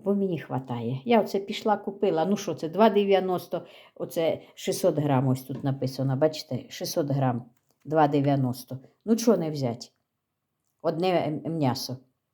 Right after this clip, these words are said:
О, хватить мені на, на, по двісті грам на один поєдок. Супу сварить, чи, е, е, картоплю сту-, стушкувати,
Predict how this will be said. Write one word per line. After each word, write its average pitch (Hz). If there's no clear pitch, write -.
О, 127
хватить 185
мені 208
на, 202
на, 190
по 185
двісті 190
грам 180
на 156
один 156
поєдок. 147
Супу 202
сварить, 170
чи, -
е, 139
е, 113
картоплю 170
сту-, -
стушкувати, 156